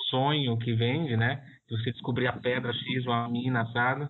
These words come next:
vai mudar a vida de todo mundo a, a, a quinta geração, né? Meu avô, é, meu avô ainda tem esse lugar na cabeça. Ele fala, "Olha, eu vou ainda vou encontrar o caminho da pedra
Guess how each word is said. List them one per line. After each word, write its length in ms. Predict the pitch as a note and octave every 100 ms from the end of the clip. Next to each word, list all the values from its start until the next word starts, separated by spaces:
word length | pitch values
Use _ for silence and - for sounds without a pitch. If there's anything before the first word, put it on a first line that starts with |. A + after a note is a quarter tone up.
| - B2+ -
vai 100 | C3
mudar 240 | C3 - C3
a 40 |
vida 240 | C3 C#3 C3+
de 100 | -
todo 240 | D#3 D#3+
mundo 220 | D3 D3+
a, 520 | C#3+ - - - -
a, 720 | C#3+ - - - - _ - A#2+
a 80 | -
quinta 280 | E3+ F#3 G3
geração, 400 | E3+ F3 - A#2
né? 300 | - - - - - - - - - - - -
Meu 200 | C3+ D3
avô, 300 | C#3 C#3+ F3+
é, 340 | - - D#3+ - - -
meu 100 | B2+
avô 180 | B2+ D3
ainda 240 | D#3 -
tem 240 | - F#3+ G#3
esse 120 | D#3+
lugar 300 | C3 B2+ A2+
na 120 | A2+
cabeça. 440 | A2+ G#2+ G#2+ -
Ele 160 | G#2 G2+ -
fala, 140 | C3 C#3
"Olha, 140 | B2+ - - - _ -
eu 100 | C3
vou 80 | C#3+
ainda 180 | D#3
vou 80 | E3
encontrar 880 | E3+ D#3+ - - C3+ C#3+ E3 E3+ -
o 60 | -
caminho 420 | C#3+ C3+ C3 D3+
da 100 | D#3 D#3
pedra 380 | C#3+ C3 C3